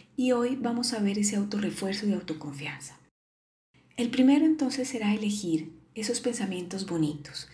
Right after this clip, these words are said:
que tú te vas a decir una y otra vez, las frases que van a re-, reforzar tu felicidad, tus resultados y tu reconocimiento. Entonces serán esas frases o afirmaciones que se van a convertir en elogios.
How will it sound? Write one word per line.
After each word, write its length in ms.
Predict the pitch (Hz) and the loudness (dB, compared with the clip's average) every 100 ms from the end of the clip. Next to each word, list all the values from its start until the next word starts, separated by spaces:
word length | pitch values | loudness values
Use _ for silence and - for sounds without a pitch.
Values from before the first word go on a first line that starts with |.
| - | -14
que 120 | - 202 | -8 -2
tú 180 | 202 | 0
te 100 | - | 2
vas 220 | 190 202 202 | 2 2 0
a 40 | |
decir 440 | 170 - 214 - - | 2 2 2 0 0
una 280 | 247 247 240 | 2 2 2
y 140 | 214 | 2
otra 260 | 202 - 202 | 2 2 0
vez, 320 | 170 147 - - - | 0 -2 -8 -14 -10
las 260 | 202 196 - | -2 -2 0
frases 460 | 226 254 262 190 - | 2 2 2 -2 -2
que 140 | 170 | -2
van 160 | 175 190 | -2 -2
a 80 | |
re-, 240 | 208 208 - - | 0 -2 -4 -8
reforzar 680 | 202 170 156 160 170 - - | -4 0 2 2 2 -2 0
tu 120 | 170 | 2
felicidad, 640 | 160 156 156 156 160 160 - - | 4 4 6 6 4 2 -6 -8
tus 120 | 185 | -6
resultados 680 | 175 160 156 170 175 - - | 2 4 4 2 0 -4 -2
y 120 | 208 208 | -2 2
tu 180 | 214 | 2
reconocimiento. 840 | 196 - 156 151 - 165 156 - - - _ _ _ _ | 0 2 0 0 -2 2 2 0 -10 -20 _ _ _ _
Entonces 540 | 196 175 196 196 226 220 | -8 -4 -4 -2 -2 -2
serán 340 | 208 190 196 | 2 2 4
esas 300 | 208 220 - | 2 2 -4
frases 460 | 220 196 196 190 202 | 0 0 0 -2 -2
o 80 | |
afirmaciones 800 | 160 - 240 247 254 240 208 208 | -4 0 2 2 2 2 4 4
que 100 | - | 4
se 140 | 208 180 | 0 0
van 140 | 170 | -2
a 100 | 202 | -2
convertir 540 | 196 175 160 - 214 208 | -4 -2 -4 -2 0 2
en 120 | 170 | 4
elogios. 600 | 151 139 - - - | 4 4 0 -6 -12